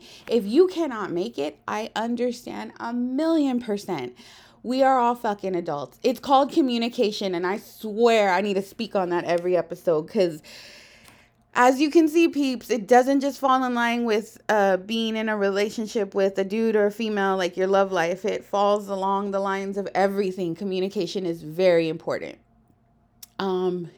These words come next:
anywho, I had reached out to somebody. Um, not that it matters, but it would have been great topic and great sex topic. Um, he was transgender. He was,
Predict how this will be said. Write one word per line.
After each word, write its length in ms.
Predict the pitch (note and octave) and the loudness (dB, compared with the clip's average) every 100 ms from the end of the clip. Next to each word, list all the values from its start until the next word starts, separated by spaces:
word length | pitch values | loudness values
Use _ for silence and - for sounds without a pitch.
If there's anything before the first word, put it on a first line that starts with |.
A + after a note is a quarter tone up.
| - | -6
anywho, 460 | D4 A#3 F#3+ C3 - _ - _ _ _ _ _ - | -4 -2 -4 -6 -10 _ -20 _ _ _ _ _ 0
I 200 | A#3 C4+ | 2 2
had 200 | C4+ A#3 | -2 -6
reached 300 | B3 B3 C4 | -8 -8 -4
out 200 | G#3+ - | -4 -6
to 120 | - | -12
somebody. 720 | A#3+ A3 G#3 F#3 D3+ D3+ C4 - _ _ | -8 -6 -4 -4 -6 -8 -12 -14 _ _
Um, 560 | G3+ G3 F3 F3 F3+ F3+ _ | -4 -2 -2 -4 -8 -12 _
not 300 | - B3 F4+ | -4 -2 -2
that 80 | F#4 | -2
it 100 | C4 | -2
matters, 520 | G#3 E3+ G3 D#4+ C4+ | 0 0 0 -2 -4
but 180 | G3 G#3+ | -4 -2
it 140 | G3+ | 0
would 120 | A3 D4+ | 2 0
have 120 | G#3+ | 0
been 160 | A#3 | -6
great 400 | E3+ D#3 F#3 G#3 | -8 -4 -4 -4
topic 560 | - F#3 E3+ G#3+ B3+ A#3+ | -6 -8 -6 -4 -4 -4
and 160 | G3+ E3 | -8 -4
great 260 | F#3 F#3+ | -4 -6
sex 240 | - G3 - | -10 -12 -8
topic. 480 | G#3 G#3 B3+ D4 - - - - _ - | -8 -4 -4 -4 -10 -20 -20 -20 _ -2
Um, 720 | F#3+ F3 D#3+ D3 D3 D3 D3+ _ _ _ _ _ _ - | 0 2 0 -2 -6 -10 -12 _ _ _ _ _ _ -10
he 180 | A#3 C4+ | -4 -2
was 280 | B3 A#3 A#3+ | 0 0 -2
transgender. 720 | D4 D4 D#4 C4 G#3 A3 E4 _ | -4 -2 -2 -4 -4 -6 -8 _
He 280 | - A#3+ G#3 | -10 -8 -4
was, 340 | G3+ G3+ F#3+ | -2 -2 -6